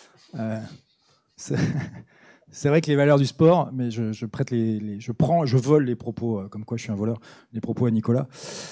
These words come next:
euh, et à Maxime. Et, euh, c'est vrai que les valeurs du sport, dès l'origine, elles ont été très nobles et très chouettes. L'éthique du sport, euh, la moralité du sport, le sport amateur olympique. Donc la construction du sport, elle, elle, elle,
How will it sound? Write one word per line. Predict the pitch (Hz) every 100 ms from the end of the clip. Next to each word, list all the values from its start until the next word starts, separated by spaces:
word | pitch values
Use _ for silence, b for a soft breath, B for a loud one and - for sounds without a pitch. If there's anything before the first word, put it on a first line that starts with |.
| B -
euh, | 117 110 107 107 104 101 98
et | 113
à | 98
Maxime. | 98 - - 120
Et, | 113 95 - B B B -
euh, | 107 104 107 113 _ _ _ _ _ -
c'est | - 131
vrai | 143
que |
les | 147
valeurs | 135 135
du | 131
sport, | 131 160 156
dès | 135
l'origine, | 127 131 156
elles | 131 120
ont |
été | 117 123 120
très | - 120 120
nobles | 135 143
et | 120
très | -
chouettes. | 113 143 135 - _ _ _ _ 175 156 90
L'éthique | 98 110 - 123
du | 117
sport, | 110 - 120 120 120 110
euh, | 92 - _
la | 110
moralité | 113 117 117 123
du | 117
sport, | 113 - 123 123 120
le | 113
sport | 110 - 113
amateur | 120 120 131
olympique. | 120 120 117 123 120 117 - b b b b -
Donc | 123
la | 139
construction | 180 - 165 160
du | 143
sport, | 107 175 170
elle, | 120
elle, | 110 107 107 101 110 - -
elle, | - - - - - -